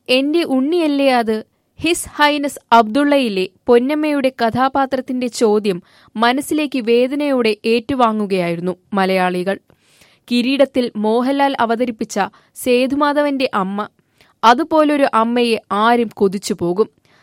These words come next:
സിബി മലയിൽ തന്നെ സംവിധാനം ചെയ്ത തനിയാവർത്തനത്തിൽ ദുരന്തം ഏറ്റുവാങ്ങേണ്ടി വരുന്ന അമ്മയാണ്.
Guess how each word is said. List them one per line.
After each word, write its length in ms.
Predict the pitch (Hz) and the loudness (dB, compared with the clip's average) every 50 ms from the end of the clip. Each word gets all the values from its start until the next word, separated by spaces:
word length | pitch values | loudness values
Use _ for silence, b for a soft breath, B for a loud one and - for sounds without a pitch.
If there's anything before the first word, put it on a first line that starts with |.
| b b b | b b b
സിബി 420 | - - - 294 285 269 254 320 349 | -12 -6 -2 -2 -2 0 0 0 0
മലയിൽ 420 | 339 339 330 311 311 311 302 294 | 0 0 0 0 0 0 -2 -2
തന്നെ 320 | 269 - 294 277 262 262 262 | -4 -4 -2 -2 -2 -2 -2
സംവിധാനം 600 | 247 - 247 233 233 254 247 262 262 269 269 254 | -2 -2 -2 -2 -2 0 0 0 0 0 -2 -4
ചെയ്ത 340 | - 254 226 202 190 180 190 _ _ _ _ - | -2 -2 -2 0 -2 -4 -6 _ _ _ _ 0
തനിയാവർത്തനത്തിൽ 1000 | 254 247 262 277 302 320 320 311 311 302 285 - - 294 277 254 - 247 214 196 - _ _ _ _ - | 0 2 2 0 0 -2 0 0 0 -2 -2 -2 -4 -2 -2 -4 -4 -6 -8 -8 -10 _ _ _ _ -10
ദുരന്തം 520 | 196 202 233 254 285 294 277 311 294 269 - - | -6 -4 -2 0 0 2 2 2 2 2 0 0
ഏറ്റുവാങ്ങേണ്ടി 720 | 233 233 247 240 - 294 277 277 269 269 277 277 269 254 269 | 0 0 0 0 -2 -2 0 0 0 -2 -2 -2 -2 -2 0
വരുന്ന 400 | 240 233 220 220 214 202 196 190 _ - | 0 0 0 0 -2 -2 -4 -6 _ -6
അമ്മയാണ്. 580 | 190 196 202 202 202 190 175 175 185 202 226 | -4 -4 -2 -2 -2 -2 -2 -2 -2 -2 -4